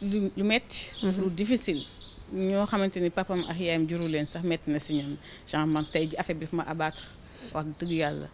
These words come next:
Speaker 1: Moom nag, moom da ko touché moom à cent pour cent. Parce qu'elle
Speaker 2: Mhm.
Speaker 1: était très proche de ses parents, wax dëgg yàlla.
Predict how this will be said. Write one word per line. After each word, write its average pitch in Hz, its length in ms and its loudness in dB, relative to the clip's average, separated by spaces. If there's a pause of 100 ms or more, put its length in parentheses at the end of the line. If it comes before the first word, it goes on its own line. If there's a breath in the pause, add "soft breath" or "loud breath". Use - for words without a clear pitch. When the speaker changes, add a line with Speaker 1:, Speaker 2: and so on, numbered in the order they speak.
(760 soft breath)
Speaker 1:
Moom 170 320 8
nag, 170 100 4 (180)
moom 170 200 4
da 165 80 0
ko 165 180 -2
touché 175 260 -2
moom 147 160 2
à 147 140 -2
cent 156 200 -2
pour 156 180 -8
cent. - 180 -6 (160)
Parce 220 120 0
qu'elle 185 180 4
Speaker 2:
Mhm. 156 80 -2
Speaker 1:
était 151 140 -4
très 165 260 -4
proche 156 280 -4
de 147 80 -10
ses 143 160 -6
parents, 151 380 -6
wax 139 100 -10
dëgg 139 220 -6
yàlla. - 240 -12